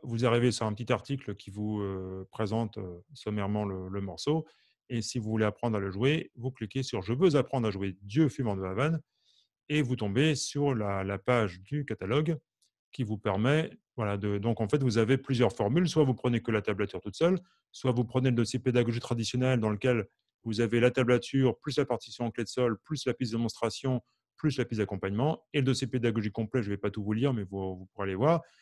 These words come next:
où vous avez, euh, plusieurs vidéos, vous avez plein de documents, enfin, tout ce qu'il vous faut pour, euh, apprendre à jouer le morceau. Et en fait, le truc, c'est que je, je travaille le morceau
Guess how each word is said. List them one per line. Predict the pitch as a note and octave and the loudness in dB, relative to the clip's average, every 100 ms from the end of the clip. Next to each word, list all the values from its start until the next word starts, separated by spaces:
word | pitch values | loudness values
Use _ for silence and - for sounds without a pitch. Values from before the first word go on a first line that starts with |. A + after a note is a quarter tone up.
| _ - | _ -6
où | A2+ | -2
vous | G#2 | 0
avez, | G2+ G2+ D3 D3+ C#3+ | 2 4 6 6 4
euh, | A2 G2 | 2 -2
plusieurs | C3+ A#2 G2 | -2 0 0
vidéos, | G#2 G2 F#2 B2+ C#3+ B2+ | -2 -2 0 2 4 2
vous | G#2+ | 0
avez | G#2 G2+ | 0 0
plein | B2+ | 0
de | A2+ | 0
documents, | G2+ - G2+ B2 D3 | 0 -2 -2 2 2
enfin, | B2+ G#2 | 0 -4
tout | C3 | -6
ce | |
qu'il | - G2+ | -10 -12
vous | G2+ | -6
faut | D#3+ E3 | -2 -2
pour, | - D#3 B2 | 0 2 2
euh, | - _ _ _ _ _ | 0 _ _ _ _ _
apprendre | - B2+ - D3 | -8 -4 0 2
à | A2 | 4
jouer | C3 | 4
le | D#3 | 4
morceau. | C3 C3 - B2+ | 4 2 0 -2
Et | G#2+ | -2
en | |
fait, | G2+ D#3+ | 0 2
le | B2+ | 2
truc, | E3+ - | 0 -2
c'est | B2 | -2
que | B2+ | 0
je, | G#2+ A2 G#2+ G#2 | 0 0 0 -2
je | G2 | -4
travaille | G2+ - C#3 C3 C3+ | -8 -2 2 4 6
le | A2+ | 4
morceau | A#2 G2 - E3+ E3+ | 2 0 0 0 0